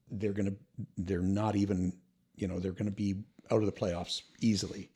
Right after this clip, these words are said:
So I don't think he is a turnaround piece there. He's gonna help, but I'm not convinced of them at any other place on the ice.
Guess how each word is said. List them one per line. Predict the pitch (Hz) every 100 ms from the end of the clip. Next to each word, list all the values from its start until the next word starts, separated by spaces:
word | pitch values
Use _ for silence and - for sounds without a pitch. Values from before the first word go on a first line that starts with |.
| - - -
So | - 101 -
I | - 95
don't | 104 113 -
think | - 107
he | - 120 110
is | 95
a | 104
turnaround | - 107 104 101 92
piece | - 110 110
there. | - 117 117 117 - _ _ _ -
He's | 113 -
gonna | 110
help, | 85 101 113 - - - - -
but | 95 87 - -
I'm | 98
not | 98 -
convinced | 104 95 98 -
of | 92 92
them | 92 90 85 - _ _ _ _ _ _ _ -
at | 104 -
any | 104 110
other | 110 107 - _ _ _ -
place | 104 101
on | 101
the | 92
ice. | 104 95 -